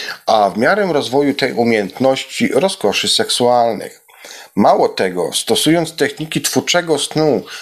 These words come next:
nauczysz się odtwarzać tuziny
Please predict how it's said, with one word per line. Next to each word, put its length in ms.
nauczysz 480
się 340
odtwarzać 600
tuziny 560